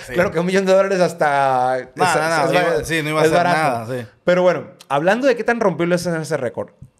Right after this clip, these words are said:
Speaker 2: en la presa Bacurato,
Speaker 1: Sí, está la
Speaker 2: aquí en
Speaker 1: historia.
Speaker 2: Sinaloa, hay una historia y hay una foto. Yo he visto la foto. Y supuestamente está documentado. Eso sí, yo no he visto como un video del pesaje, pero mucha gente lo afirma. Se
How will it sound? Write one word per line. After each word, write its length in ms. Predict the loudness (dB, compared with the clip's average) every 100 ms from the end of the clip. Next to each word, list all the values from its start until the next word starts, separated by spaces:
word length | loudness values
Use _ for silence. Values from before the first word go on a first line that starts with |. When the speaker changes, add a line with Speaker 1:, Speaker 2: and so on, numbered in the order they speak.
| -8
Speaker 2:
en 240 | -4 0
la 320 | 0 -2 -8 -20 _
presa 400 | 2 2 2 -2
Bacurato, 460 | -2 -4 -4 0 0
Speaker 1:
Sí, 60 |
está 260 | -2 -2 -2
la 60 | 0
Speaker 2:
aquí 140 | 2
en 80 | 2
Speaker 1:
historia. 120 | 2
Speaker 2:
Sinaloa, 400 | 0 0 -2 -6 -16 _ -2
hay 100 | 0
una 120 | 2
historia 540 | 0 2 2 2 -4 -20 _
y 60 | -2
hay 60 | 0
una 140 | 0
foto. 300 | 0 -2 0
Yo 80 | 0
he 40 |
visto 240 | 0 0 2
la 100 | 0
foto. 340 | -2 -10 -16 _ _ _ -20 _ _ _
Y 140 | -6
supuestamente 560 | -4 0 0 2 -2 -4
está 440 | -4 0 0 -2 -8
documentado. 800 | -6 -6 -4 -6 -2 0 0 0
Eso 180 | -2 -2
sí, 300 | -2 -6 -8 -16 -20 _
yo 140 | -4 -2
no 60 |
he 20 | -2
visto 180 | -4
como 140 | -6 -8
un 100 | -4
video 340 | 0 2 4
del 160 | 2 0
pesaje, 560 | -6 -2 -2 -2 -8 -14 -20 _ _
pero 360 | 0 4 2 0
mucha 400 | -2 -4 -2 -2
gente 280 | -2 -2 0
lo 60 | 0
afirma. 460 | 0 -6 -6 -12 -18 _ _ _ _ _ _ _ _ -14
Se 180 | -8